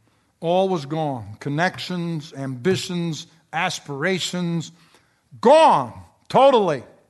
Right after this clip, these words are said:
He's all alone in the desert, and God's taking him in the opposite direction of where he thought he should be going. His old acquaintances didn't want anything to do with him. He's abandoned. He could get up and sing "All by myself"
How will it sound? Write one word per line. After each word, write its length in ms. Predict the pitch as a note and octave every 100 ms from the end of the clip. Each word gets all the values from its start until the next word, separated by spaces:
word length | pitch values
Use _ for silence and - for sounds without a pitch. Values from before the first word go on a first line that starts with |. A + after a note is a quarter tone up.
| _ _ _ _ -
He's 160 | D3+
all 220 | G#3+ E4+ C#4
alone 200 | C4+ A#3+
in 80 |
the 80 | D#3
desert, 580 | C#3+ G3 F3+ B2+ C3 - _ _ _ -
and 120 | C#3
God's 320 | F3 A3 -
taking 380 | - G3 F3+ F3
him 220 | F3+ F3+ -
in 180 | F#3+ F3+
the 140 | D#3+ -
opposite 640 | G#3+ B3 A3+ G#3 - G3+
direction 720 | D#3+ G3+ G#3+ A#3 - A#3+ G#3+ - - _ _ _ _ -
of 140 | E3+
where 160 | G#3+ A3+
he 140 | A#3
thought 280 | E3+ A3+ G#3
he 120 | G#3+
should 200 | - G#3
be 100 | G3+
going. 440 | F#3+ A#3+ C4 D3+ G#2+ - _ _ _ _
His 160 | D#3+ D#3
old 200 | G3 G#3
acquaintances 720 | F#3+ F#3+ G#3+ A3+ F#3 - F#3
didn't 200 | C#3+ G3
want 180 | F3+ F3+
anything 200 | E3+ D#3+
to 80 | D#3+
do 160 | D#3+ D#3+
with 160 | C3+
him. 280 | C#3+ G3+ - _ _ _ _ _
He's 200 | - F#3
abandoned. 800 | E3+ B2+ E3+ D#3+ C#3 C#3 F#3+ G#3+ - _ _ _ _ _
He 160 | - A3+
could 220 | - G3+
get 120 | F3
up 160 | F3+ F3
and 140 | E3
sing 320 | - F3 E3+ E3
"All 320 | F#3+ F#3 E3+
by 280 | B2 D#3+ D3
myself" 1000 | C#3 C#3 A#2 - D3 D3 G#3+ - -